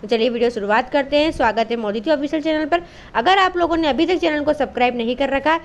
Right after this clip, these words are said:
तो प्लीज चैनल को सब्सक्राइब कीजिएगा और कमेंट में "श्री शिवाय नमस्तुभ्यम, हर हर महादेव" अवश्य लिखिएगा। तीन अक्टूबर को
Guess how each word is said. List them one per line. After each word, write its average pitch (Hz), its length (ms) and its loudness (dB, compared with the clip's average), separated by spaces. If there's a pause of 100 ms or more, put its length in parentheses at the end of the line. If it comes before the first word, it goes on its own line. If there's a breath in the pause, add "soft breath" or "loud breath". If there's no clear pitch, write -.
(280 loud breath)
तो 339 60 -2
प्लीज 349 200 2
चैनल 339 200 2
को 320 80 2
सब्सक्राइब 233 500 0
कीजिएगा 277 460 0
और 262 260 2
कमेंट 240 360 0
में 269 120 2
"श्री 294 280 0
शिवाय 262 460 0
नमस्तुभ्यम, 262 600 0 (340 loud breath)
हर 240 100 4
हर 254 160 2
महादेव" 247 560 0
अवश्य 277 440 2
लिखिएगा। 185 540 0 (1080)
तीन 339 200 2 (120)
अक्टूबर 247 540 0
को 175 240 -8